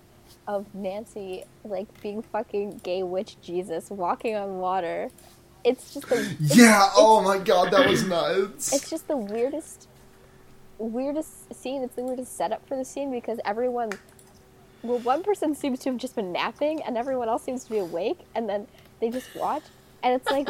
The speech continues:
Speaker 2: <laughs>
Speaker 1: "But where did she g-, like, you were, oh, who?" But it's just not set up well, and it doesn't make sense, and also, it's daytime now, so where was she?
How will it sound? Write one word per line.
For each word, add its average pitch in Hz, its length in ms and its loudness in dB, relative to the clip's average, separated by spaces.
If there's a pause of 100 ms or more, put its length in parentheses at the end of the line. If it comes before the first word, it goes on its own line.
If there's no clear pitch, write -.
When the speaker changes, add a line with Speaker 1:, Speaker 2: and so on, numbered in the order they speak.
Speaker 2:
<laughs> 226 100 -10
Speaker 1:
"But 240 160 0
where 262 220 4
did 349 140 -2
she 320 160 -4
g-, - 160 -12 (160)
like, 277 240 0
you 285 140 0
were, 339 220 0 (400)
oh, 254 120 0
who?" 302 520 -4
But - 180 -4 (340)
it's 311 240 2
just 339 180 -6
not 294 340 -2
set 285 180 2
up 277 240 4
well, 208 200 2
and 208 120 0
it - 20 -8
doesn't 277 200 -4
make 302 160 -2
sense, 330 220 -4
and 262 80 -6
also, 302 280 -4
it's 247 340 -2
daytime 277 520 -6
now, 302 320 -8 (400)
so - 180 -4
where 302 220 2
was 320 240 -2
she? - 320 -4